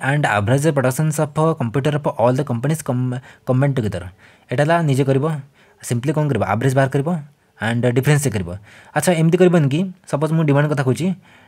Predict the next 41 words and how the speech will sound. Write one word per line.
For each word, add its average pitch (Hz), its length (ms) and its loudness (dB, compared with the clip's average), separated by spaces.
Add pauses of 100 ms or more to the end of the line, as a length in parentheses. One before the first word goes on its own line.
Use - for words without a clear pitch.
ଡିମାଣ୍ଡର 156 440 2
ସବୁତକ 156 340 -2
ଆଡ୍ 143 220 2
କରିବ, 160 200 0 (240)
ତାପରେ, 143 280 2 (180)
ଅ, - 80 -6
ଡିଭାଇଡ୍ 135 260 2
ବାଇ 160 80 2
ପାଞ୍ଚ 147 260 0
କରିବ, 160 200 -4 (840)
ତାପରେ 135 200 0
କ'ଣ 160 160 -2
କରିବ 156 180 -4
ନା, 170 80 -2
ଆମର 147 180 0 (1000)
ପ୍ରଡକ୍ସନ୍ସର 151 540 0
ସବୁ 151 140 0 (180)
ମାନେ 143 140 0
ଆଡିସନ୍ 135 340 0
କରିଦେବ। 156 260 0 (480)
ଆଡିସନ୍ 139 300 0
କଲା 147 180 0
ପରେ 139 180 2 (600)
ଡିଭାଇଡ୍ 135 200 2
ବାଇ 147 160 0
ପାଞ୍ଚ 139 200 0
କରିକି 170 160 -2
ତାପରେ 147 360 2
କି 170 140 2
ଡିଫରେନ୍ସ 135 300 2
ହେବ 110 100 -4
ନା। 120 140 2 (480)
ଗୋଟେ 147 140 -2
କାମ 147 220 0
କରିବ, 165 120 2 (140)
ଯେହେତୁ 139 300 0 (540)
ଏଠି 131 260 -2
ମାନେ 175 220 2
ଏଠି 127 160 0
ବି 180 80 6
ପାଞ୍ଚରେ 165 400 2